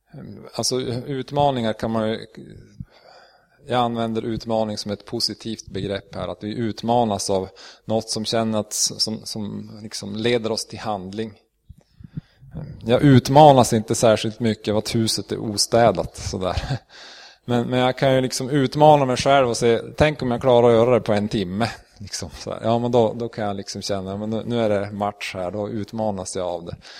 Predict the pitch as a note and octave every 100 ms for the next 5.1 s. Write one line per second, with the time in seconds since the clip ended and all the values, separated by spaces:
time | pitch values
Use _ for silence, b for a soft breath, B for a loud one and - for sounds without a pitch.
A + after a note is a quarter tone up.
0 | B B A#2+ A2+ B2 A#2+ A2 A#2 G#2+ G#2
1 | G#2 - A2+ G#2 F#2+ F2 F#2 G2+ B B
2 | B - G2 - C#3 D3 D3+ D#3 D3+ -
3 | C3+ C3 C3 C#3+ C3 - C#3 C3+ D3+ D3
4 | B2 A#2+ - A2 A#2+ A2 F2+ F2+ E2 D#2
5 | -